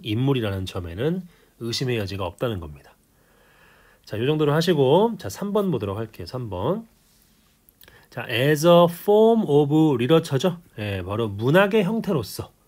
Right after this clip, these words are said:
그쵸? 문학의 형태로서 신문은 부족하죠. 그쵸? It is true는 사실, 그죠?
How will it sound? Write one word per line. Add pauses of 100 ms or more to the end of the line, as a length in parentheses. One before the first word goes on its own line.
그쵸? (320)
문학의
형태로서 (280)
신문은 (280)
부족하죠. (380)
그쵸?
It
is
true는
사실,
그죠?